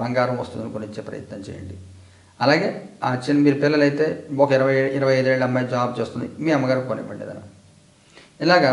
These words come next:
బంగారం ఏదైనా, గిఫ్ట్ ఏదైనా, విలువైన బహుమతి ఏదైనా ఇచ్చిపుచ్చుకోవడం చేయండి. ఏదైనా దేవాలయం దర్శనం చేసుకోండి, ప్రత్యేక పరిహారం అక్కర్లేదు, లక్ష్మీదేవి ఆరాధన చేసుకోండి. స్వాతి వాళ్ళు ఏం చేయాలి? Knight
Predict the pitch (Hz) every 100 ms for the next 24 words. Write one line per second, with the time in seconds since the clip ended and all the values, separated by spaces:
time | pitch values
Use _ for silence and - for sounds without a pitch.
0 | 127 135 147 143 135 - 127 127 127 117
1 | 170 - 139 127 120 131 135 139 117 123
2 | 127 120 143 143 - 131 123 117 113 143
3 | 104 98 98 - - - - - _ 139
4 | 147 147 131 131 131 139 135 123 113 139
5 | 135 131 127 - 120 143 - 127 123 143
6 | 139 131 127 127 117 117 - 123 127 147
7 | 127 - 135 131 127 117 110 104 - 151
8 | - 110 - - - _ _ _ _ _
9 | _ _ _ _ _ _ _ _ _ _
10 | - - 202 202 185 165 131 110 101 90
11 | - - - - - - - - - _
12 | _ _ _ _ _ _ - 123 143